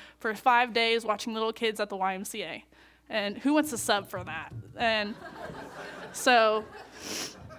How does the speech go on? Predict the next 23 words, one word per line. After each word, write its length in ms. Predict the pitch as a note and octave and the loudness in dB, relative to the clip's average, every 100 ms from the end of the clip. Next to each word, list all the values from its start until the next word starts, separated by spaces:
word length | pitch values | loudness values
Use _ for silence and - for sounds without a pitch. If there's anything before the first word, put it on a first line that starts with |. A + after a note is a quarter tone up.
| - - - - | -20 -20 -12 -2
<sighs> 1200 | C#4 C4+ A#3+ - A#3+ D4 - - - - - - | 0 0 -2 -8 -12 -12 -12 -18 -20 -20 -20 -10
so 380 | - C#4+ C4 B3 | 4 8 8 8
I 180 | B3+ C4+ | 8 8
had 140 | C#4+ | 6
to 40 | C#4+ | 4
give 220 | C4+ C4+ | 2 4
up 100 | C4 | 4
my 160 | C#4 C#4 | 4 2
time, 540 | B3+ A#3+ A#3 A#3 B3 | 4 4 6 6 4
and 500 | A#3+ A3 G#3+ G#3+ A3 - - - _ | 2 4 4 0 -2 -10 -20 -20 _
I 120 | A3 | 6
actually 340 | A#3+ C4 - C4 | 6 6 2 4
had 160 | B3+ | 4
a 40 | G#3 | 2
concert 420 | - A#3+ A#3+ B3 | 0 0 0 -2
planned 300 | A3 A3+ A3+ | 0 0 2
out. 240 | G#3+ G#3+ G#3+ | 4 4 2
And 180 | G#3 G3+ - - | -2 -6 -14 -4
if 160 | A#3+ A3+ | -2 0
you 100 | B3 | 2
guys 260 | B3+ B3 B3 | 4 4 2
know 200 | A#3+ A#3 | 2 2
me, 320 | A#3 A#3 | 2 2